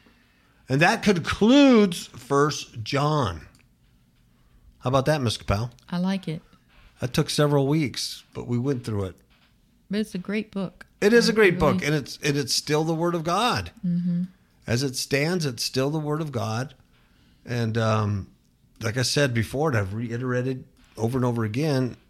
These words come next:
Speaker 1: the Apostle John has a lot of credibility because he actually walked and talked and ate and sat under and learned from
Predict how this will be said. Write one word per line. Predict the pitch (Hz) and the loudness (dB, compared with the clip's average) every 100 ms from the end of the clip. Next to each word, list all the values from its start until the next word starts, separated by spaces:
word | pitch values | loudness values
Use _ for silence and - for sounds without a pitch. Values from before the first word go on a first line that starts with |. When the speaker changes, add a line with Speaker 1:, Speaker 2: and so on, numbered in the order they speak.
| _ | _
Speaker 1:
the | 107 | -4
Apostle | 98 113 113 135 117 | -2 -2 -2 -4 -2
John | 120 175 190 147 131 | 0 0 0 0 0
has | 117 113 | -2 -2
a | 104 | -2
lot | 95 107 | -2 -2
of | 113 | -2
credibility | 127 120 123 170 196 127 | -2 -4 -2 -4 -2 -4
because | 101 101 110 104 | -6 -6 -6 -6
he | 110 - | -8 -8
actually | 85 101 - 117 117 117 - - - _ _ - | -10 -6 -6 -2 -2 -2 -10 -20 -20 _ _ -6
walked | 95 95 101 - 117 | -2 0 0 -4 -6
and | 110 | -6
talked | - 95 95 - - | -6 -4 -4 -6 -10
and | 92 - | -10 -10
ate | 92 87 98 - | -8 -6 -8 -8
and | 110 107 - - - _ | -6 -6 -10 -20 -20 _
sat | - - 104 107 | -6 0 2 2
under | 101 107 110 | 2 2 0
and | 117 104 95 92 | 0 0 2 4
learned | 107 117 131 | 4 4 2
from | - - 95 90 101 123 | -2 -4 -2 0 0 -2